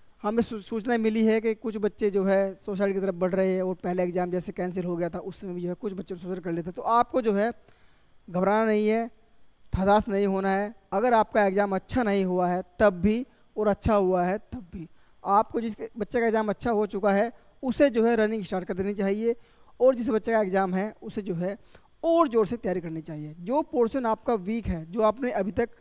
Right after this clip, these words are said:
नहीं पढ़ा है, उन बच्चों को जो है वो पोर्शन पढ़ना चाहिए और वो टॉपिक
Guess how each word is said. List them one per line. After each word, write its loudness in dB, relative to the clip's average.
नहीं 4
पढ़ा -2
है, -10
उन -2
बच्चों -4
को -2
जो -4
है -4
वो 10
पोर्शन -2
पढ़ना 0
चाहिए -8
और -2
वो 4
टॉपिक 0